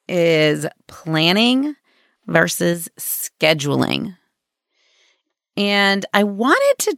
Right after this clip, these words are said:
talk about this in the middle, or sorry, in the middle of summer, but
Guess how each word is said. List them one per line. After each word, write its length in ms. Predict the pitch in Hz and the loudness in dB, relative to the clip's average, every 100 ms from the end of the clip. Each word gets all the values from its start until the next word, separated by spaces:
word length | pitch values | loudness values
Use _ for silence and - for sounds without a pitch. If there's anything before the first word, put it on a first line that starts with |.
| - | -2
talk 240 | 214 175 | 0 0
about 300 | 170 151 143 | 2 2 2
this 340 | 151 143 - - _ - | 0 -2 -4 -18 _ -2
in 160 | 165 | 2
the 80 | 160 | 4
middle, 520 | 151 147 143 156 202 156 | 2 2 2 2 -2 -6
or 80 | |
sorry, 320 | 160 180 156 160 | -4 2 2 2
in 40 | |
the 60 | 175 | 0
middle 220 | 202 185 | 0 0
of 80 | 170 | -2
summer, 480 | - 202 151 160 | -2 2 4 2
but 180 | 190 175 | 2 -2